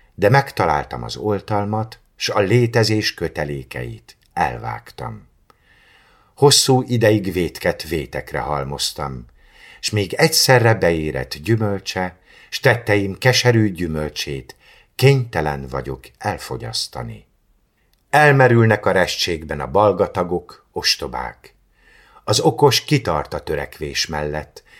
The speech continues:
mintha drága kincs lenne. Ne merülj el a restségben, ne csábítson a vágy, a kéj. Az igaz öröm kárpótolja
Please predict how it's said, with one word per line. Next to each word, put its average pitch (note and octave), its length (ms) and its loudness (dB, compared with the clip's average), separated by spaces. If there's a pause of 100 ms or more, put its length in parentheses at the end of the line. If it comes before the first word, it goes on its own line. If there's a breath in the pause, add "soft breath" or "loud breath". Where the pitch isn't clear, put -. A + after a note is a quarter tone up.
(120)
mintha A2 400 0
drága F#2+ 500 0
kincs A#1+ 400 -12
lenne. A#1+ 460 -16 (1000 soft breath)
Ne D3+ 180 6
merülj G2 440 4
el F2+ 180 0
a E2 60 2
restségben, D2+ 880 -4 (420 soft breath)
ne C3+ 180 4
csábítson D2+ 680 -4
a C2+ 100 -8
vágy, C#2 560 -4 (120)
a - 160 -12
kéj. A#1+ 500 -14 (920 soft breath)
Az G#2 240 0
igaz C#3+ 280 4
öröm B2+ 360 4
kárpótolja C2 1040 -4